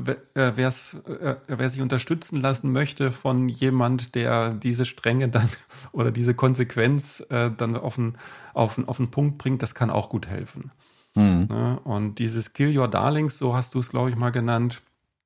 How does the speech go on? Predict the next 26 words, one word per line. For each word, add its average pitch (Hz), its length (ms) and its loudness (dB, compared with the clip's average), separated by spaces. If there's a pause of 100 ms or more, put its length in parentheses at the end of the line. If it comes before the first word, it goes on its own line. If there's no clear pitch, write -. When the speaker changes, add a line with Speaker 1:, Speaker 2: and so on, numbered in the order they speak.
(420)
Speaker 1:
Ja, 117 260 0 (160)
das - 180 -20
ist 165 180 -6
halt, 113 160 -2
das 127 100 -6
fällt 160 200 0
schwer. 165 360 -2
Das - 140 -12
fällt 185 240 -2
wirklich 175 260 -6
schwer. 160 360 -2
Ich, - 180 -8 (560)
ich 117 140 -2
weiß 139 220 2
es 131 120 -4
selber, 151 360 2
ich 135 100 -4
hab 139 120 -2
mir 131 100 0
manchmal, 139 520 0 (360)
ich - 100 0
hab 170 140 0
zum 165 120 0
Beispiel 143 320 2
auch, 127 360 2
ähm, 123 320 2